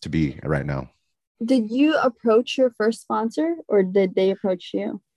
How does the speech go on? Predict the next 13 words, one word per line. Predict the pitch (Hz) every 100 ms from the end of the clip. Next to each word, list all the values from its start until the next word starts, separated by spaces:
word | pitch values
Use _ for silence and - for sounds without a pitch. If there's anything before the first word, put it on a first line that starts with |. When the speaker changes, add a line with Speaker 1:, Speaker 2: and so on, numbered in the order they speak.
| _ _ _ 92
Speaker 1:
Uh, | 95 92 85
I | 87
spoke | - - 110 - -
my | 92
sponsor | 87 - 87 - 85
into | 78 85
existence. | 73 - 76 76 71 - - - _
So | - 90 80 76 _ _ _
one | 87 101 113
of | 87
the | 87 82 78 - _ -
secrets | - - 104 - 85 - -
to | - 87 82 80 78 73